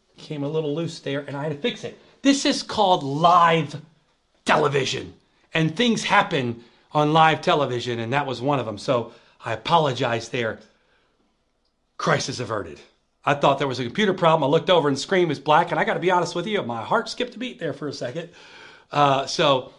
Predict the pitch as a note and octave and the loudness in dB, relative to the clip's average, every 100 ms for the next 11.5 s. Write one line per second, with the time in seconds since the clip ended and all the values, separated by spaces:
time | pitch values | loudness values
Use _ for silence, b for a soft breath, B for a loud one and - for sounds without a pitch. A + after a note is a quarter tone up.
0 | _ _ _ _ _ _ - B2+ D#3 C#3 | _ _ _ _ _ _ -12 -4 -2 0
1 | E3 F3 E3 C#3+ C#3+ - E3 - - E3 | -2 -2 -2 -2 -4 -6 -6 -8 -10 -6
2 | C#3 C3+ - D#3+ C#3 A#2+ A#2 - C#3+ B2 | -4 -4 -4 0 2 0 -4 -10 -10 -8
3 | - B2 A#2 G2+ b b b - C#3+ - | -6 -8 -10 -14 b b b -12 -8 -6
4 | C#3 - C#3+ B2+ D3 F#2+ - b b b | -6 -4 -6 -4 -4 -4 -10 b b b
5 | - D3+ B2 - C3+ - A#3+ F3+ C#3 A#2+ | -2 0 0 -2 -2 4 4 4 2 -4
6 | G#2 G2+ - - B2+ B2 G#2+ - B2+ A#2 | -4 -8 -12 -12 -8 -6 -8 -10 -8 -2
7 | A#2 A#2 - b b b b - F3+ E3+ | -2 -2 -10 b b b b 2 2 2
8 | - D#3 - - _ _ B2+ A2+ C3 G2+ | -2 -6 -6 -10 _ _ -8 -2 -2 -2
9 | F#2 - _ _ _ _ _ - A2+ A#2 | -8 -18 _ _ _ _ _ -6 -4 -2
10 | C#3 C#3 C3 C#3 B2 A#2 A#2 A2+ A2 G#2 | -4 -4 -4 -2 -2 -4 -8 -8 -10 -10
11 | - A#2 G#2 - | -10 -10 -8 -10